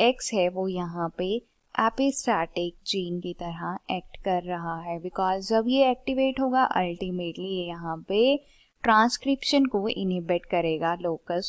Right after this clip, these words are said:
Y के। But when it becomes inactivated, तब यहाँ पे ट्रांसक्रिप्शन होती है locus Y की। तो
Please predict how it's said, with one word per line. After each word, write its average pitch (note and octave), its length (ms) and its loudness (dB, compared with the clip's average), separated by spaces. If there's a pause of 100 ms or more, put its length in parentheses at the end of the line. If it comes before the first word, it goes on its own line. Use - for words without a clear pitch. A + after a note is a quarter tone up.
Y D#3 320 -2 (100)
के। F3 140 0 (500)
But A3 360 8 (300)
when B3+ 280 8 (200)
it G#3+ 200 2
becomes F3+ 640 0 (200)
inactivated, F#3+ 1300 2 (280)
तब B3+ 220 8
यहाँ B3+ 260 4
पे C4 140 2
ट्रांसक्रिप्शन B3 1000 0
होती E3+ 520 -6
है E3 180 -4
locus E3+ 680 -6 (100)
Y - 220 -2 (180)
की। - 200 -10 (440)
तो - 120 -8